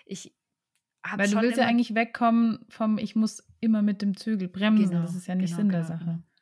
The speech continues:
Speaker 1: Ich hab den Eindruck, dass diese Pferde das unfassbar gut annehmen. Auch dieses entlastend Sitzen, weil ganz viele von den Rennern sind ja auch so wahnsinnig verspannt im, im Lendenbereich, im Rücken. Und die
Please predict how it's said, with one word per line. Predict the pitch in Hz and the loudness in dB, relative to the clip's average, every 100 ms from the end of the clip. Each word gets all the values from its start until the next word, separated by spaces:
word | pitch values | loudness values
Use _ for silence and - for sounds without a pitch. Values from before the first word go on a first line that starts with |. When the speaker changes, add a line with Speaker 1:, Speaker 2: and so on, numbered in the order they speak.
| _ _ _ _ _ - | _ _ _ _ _ -10
Speaker 1:
Ich | 208 202 | -8 -4
hab | 208 | -6
den | 202 - | -6 -4
Eindruck, | 233 262 247 | -6 -6 -14
dass | 208 196 | -14 -10
diese | 196 196 | -10 -12
Pferde | 180 214 208 | -12 -12 -12
das | 196 180 - | -12 -14 -14
unfassbar | 247 262 254 233 - 196 | -16 -14 -14 -14 -12 -12
gut | 220 - | -12 -14
annehmen. | 208 240 190 160 185 - _ _ _ _ _ _ - | -12 -8 -8 -8 -10 -12 _ _ _ _ _ _ -4
Auch | 196 | -4
dieses | 226 196 196 | -2 -6 -6
entlastend | 202 196 208 - 208 180 | -8 -4 -6 -6 -8 -8
Sitzen, | 247 - 208 190 | -10 -10 -8 -6
weil | 185 | -6
ganz | 180 240 277 | -4 -6 -8
viele | - 269 262 | -10 -8 -6
von | 226 | -4
den | 208 190 | -4 -4
Rennern | 190 208 240 247 233 | -4 -4 -4 -6 -6
sind | 214 214 | -6 -6
ja | 196 | -6
auch | 196 | -8
so | 202 175 | -10 -8
wahnsinnig | 151 202 214 208 196 | -4 -4 -6 -8 -10
verspannt | - - - - 190 185 175 | -12 -16 -14 -8 -6 -6 -8
im, | 180 180 170 | -10 -10 -8
im | 180 175 | -8 -6
Lendenbereich, | 196 214 202 185 165 175 175 - | -6 -6 -6 -6 -2 -2 -4 -8
im | 175 | -10
Rücken. | 165 190 185 196 - - - - _ _ | -8 -10 -8 -10 -10 -18 -20 -20 _ _
Und | 208 202 - _ _ _ _ - | -6 -6 -8 _ _ _ _ -8
die | 202 202 202 196 | -4 -2 -2 -4